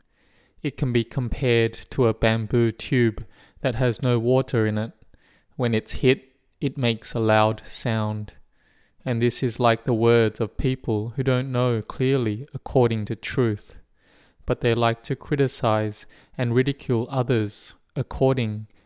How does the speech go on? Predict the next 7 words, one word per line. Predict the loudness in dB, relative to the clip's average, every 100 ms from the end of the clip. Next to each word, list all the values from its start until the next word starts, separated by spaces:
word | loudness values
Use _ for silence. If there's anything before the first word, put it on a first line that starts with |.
| -8
to | -4
their | 0 2 2
own | 0 0 0
misunderstandings. | -4 -2 -2 -2 -2 -2 -2 -2 -6 -6 -10 -16 -20 _ _ _ _ -2
They | 2
are | 2 4
like | 2 2 -2